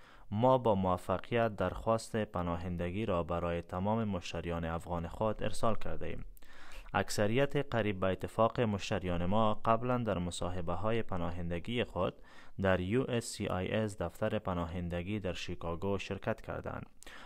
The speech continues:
و تنها تعداد انگشت شماری از مصاحبه‌ها هنوز در انتظار هستند. ما با هیجان اعلان می‌کنیم که به آرامی شروع به دریافت اعلامیه‌های تایید پناهندگی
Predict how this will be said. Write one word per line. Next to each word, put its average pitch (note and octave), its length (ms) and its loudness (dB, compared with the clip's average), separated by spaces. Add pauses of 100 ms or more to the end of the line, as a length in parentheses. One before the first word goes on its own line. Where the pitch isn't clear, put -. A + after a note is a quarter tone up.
(120)
و G2 120 6
تنها B2+ 480 4
تعداد G#2+ 580 2
انگشت F#2 520 0
شماری G#2+ 540 0
از - 260 -4
مصاحبه‌ها F2 920 -2
هنوز F#2+ 480 0
در F#2 200 -2
انتظار F#2+ 440 -4
هستند. D2+ 500 -8 (520)
ما A#2+ 280 6
با A2+ 220 4
هیجان G2+ 640 0
اعلان G2+ 420 2
می‌کنیم F#2+ 640 -2 (360)
که G2+ 100 4
به G2 100 4
آرامی G2 500 2
شروع G#2 360 0
به G2 100 2
دریافت F2+ 580 6
اعلامیه‌های F#2 960 2
تایید G2 500 -2
پناهندگی F2+ 1000 -2